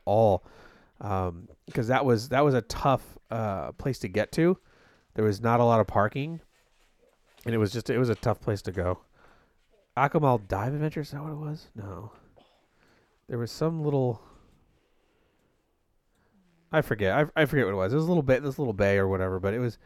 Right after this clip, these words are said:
it was a little disappointing. But again, for twenty-five bucks, what, I mean, what can you do for twenty-five dollars? Oh, the dog, the dog gets here and you guys lose all focus.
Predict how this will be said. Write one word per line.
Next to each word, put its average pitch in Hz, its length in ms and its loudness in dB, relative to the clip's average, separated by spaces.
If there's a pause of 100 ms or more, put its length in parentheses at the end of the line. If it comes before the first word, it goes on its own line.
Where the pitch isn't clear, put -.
(360)
it - 40 -12
was 127 60 -2
a 131 40 0
little 165 180 2
disappointing. 117 680 -2 (1300)
But 143 280 4
again, 135 300 0
for - 140 -4
twenty-five 131 520 -2
bucks, 143 260 2
what, 131 120 -2
I 113 40 -6
mean, 123 100 -6
what 127 80 -6
can 143 120 -10
you 120 80 -6
do 127 100 0
for 117 120 -6
twenty-five 107 440 -6
dollars? 113 400 -6 (800)
Oh, 95 160 -8
the 92 80 -4
dog, 101 300 0
the 107 80 -2
dog 139 240 6
gets 123 160 -2
here 120 120 4
and 107 100 -2
you 104 60 -4
guys 101 180 0
lose 95 140 -2
all 117 340 4
focus. - 560 -6